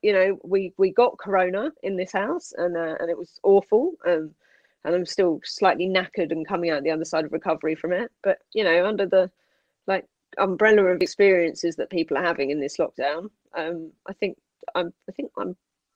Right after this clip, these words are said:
doing all right. I can't complain, really, even though I am perpetually always on Twitter, but I can't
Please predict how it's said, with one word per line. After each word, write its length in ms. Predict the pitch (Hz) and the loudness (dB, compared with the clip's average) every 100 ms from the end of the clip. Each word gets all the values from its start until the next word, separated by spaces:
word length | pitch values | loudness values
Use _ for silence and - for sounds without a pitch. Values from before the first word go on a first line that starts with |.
| _ _ - - | _ _ -6 2
doing 240 | 214 247 | 2 2
all 100 | 233 | 0
right. 280 | 262 - - | 0 -2 -4
I 60 | 190 | -8
can't 200 | - 202 | -6 -6
complain, 420 | 208 208 247 180 67 | -6 -4 -4 -4 -4
really, 340 | 67 87 214 _ _ _ | -4 -4 -8 _ _ _
even 160 | 190 180 | -2 2
though 120 | 160 | 4
I 140 | 170 143 | 4 2
am 160 | 123 - - | -2 -10 -8
perpetually 560 | 202 180 - 117 151 _ | -2 -2 -2 -4 -6 _
always 420 | 170 151 135 - | 0 2 0 -2
on 120 | 165 | -4
Twitter, 400 | 156 156 - - - | -2 -4 -4 -6 0
but 160 | 156 | 0
I 180 | - - | 0 -2
can't 300 | 175 151 | 0 0